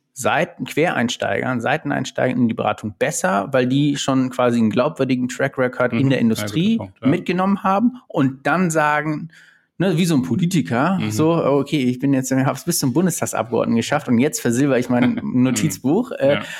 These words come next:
Speaker 1: ne, und, und so ähnlich ist das, glaub ich, dann da auch. Ne? Du sagst, „Mensch, ich war irgendwie dreißig Jahre lang bei irgendwie verschiedensten, ähm, ähm, weiß nicht, Maschinenherstellern.“
Speaker 2: Ja.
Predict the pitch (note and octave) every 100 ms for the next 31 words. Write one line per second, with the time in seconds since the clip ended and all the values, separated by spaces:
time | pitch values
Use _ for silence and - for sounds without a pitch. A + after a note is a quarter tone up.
0 | - - - D3 D3+ D3 C#3+ C#3 B2+ C3
1 | C3+ D#3+ D#3 C#3 C#3 C3+ C3+ C3 B2+ C3
2 | - G2 F#2+ A#2+ A#2 A#2+ A#2 B2 A#2+ A#2
3 | A#2 A#2 A2+ B2 C3 B2+ B2+ A#2+ A#2+ B2
4 | A#2 - A2+ - A2+ A2+ A2+ A#2 - -
5 | - A#2+ C#3+ C3+ B2+ B2 B2 - B2 A#2
6 | A2+ A#2 C2 - A2+ A2+ _ - A#2 _
7 | G#2+ G2+ G#2 A#2 - E3 C3 A2+ G#2 A2
8 | A2 G2+ G2+